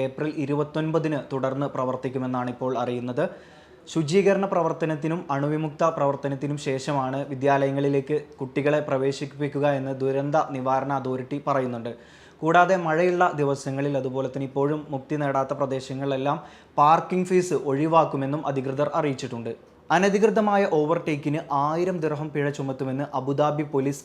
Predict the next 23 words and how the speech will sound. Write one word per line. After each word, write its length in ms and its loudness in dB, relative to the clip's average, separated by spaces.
അറിയിക്കുന്നുണ്ട്. 560 -4
അനധികൃതമായ 640 0
ഓവർടേക്കിംഗ്, 600 -2
റോഡ് 340 2
ഷോൾഡറിനപ്പുറം 760 2
മഞ്ഞ 320 0
വരയ്ക്കപ്പുറം 580 0
മുറിച്ച് 320 -4
കടക്കുന്ന 380 0
വീഡിയോ 440 6
സഹിതം 440 0
പങ്കുവെച്ച് 500 0
സമൂഹ 400 -4
മാധ്യമങ്ങളിൽ 480 0
പോസ്റ്റ് 360 -2
ചെയ്താണ് 460 2
അബുദാബി 380 -2
പോലീസ് 320 -2
ഈ 80 0
ഒരു 160 0
കാര്യം 320 0
അറിയിക്കുന്നത്. 500 -4
ഇങ്ങനെ 240 4